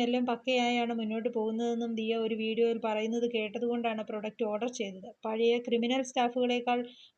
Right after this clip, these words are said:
മോശം സ്റ്റാഫാണ് ഇപ്പോൾ ഉള്ളതെന്ന് തോന്നുന്നു. പ്രൊഡക്റ്റ് അയക്കുന്നതേയില്ല. സാധനം കിട്ടുമോ ഇല്ലയോ എന്നുള്ളതിൽ ഒരു ഉറപ്പുമില്ല. വെബ്സൈറ്റ് വഴിയാണ് എല്ലാം ചെയ്തത് എന്നാണ് പരാതിക്കാരിയായ സ്ത്രീ ഈ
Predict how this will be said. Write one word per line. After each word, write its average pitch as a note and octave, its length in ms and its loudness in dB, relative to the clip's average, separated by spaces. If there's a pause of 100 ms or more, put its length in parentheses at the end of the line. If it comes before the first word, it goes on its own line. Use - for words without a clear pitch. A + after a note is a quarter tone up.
(100)
മോശം D4 400 4
സ്റ്റാഫാണ് B3 560 2
ഇപ്പോൾ A#3+ 300 0
ഉള്ളതെന്ന് A#3+ 480 2
തോന്നുന്നു. G3 360 -4 (380)
പ്രൊഡക്റ്റ് A3+ 400 2 (160)
അയക്കുന്നതേയില്ല. A#3 760 2 (260)
സാധനം A#3+ 480 2
കിട്ടുമോ B3 340 0 (120)
ഇല്ലയോ A#3+ 320 2
എന്നുള്ളതിൽ A#3 440 0 (120)
ഒരു A#3+ 200 2
ഉറപ്പുമില്ല. A3 560 -4 (280)
വെബ്സൈറ്റ് D#4 500 4
വഴിയാണ് B3+ 400 4
എല്ലാം A#3+ 340 2
ചെയ്തത് A#3+ 360 4 (180)
എന്നാണ് A3+ 380 0 (300)
പരാതിക്കാരിയായ B3 880 6 (120)
സ്ത്രീ A#3 240 2 (300)
ഈ A#3 40 0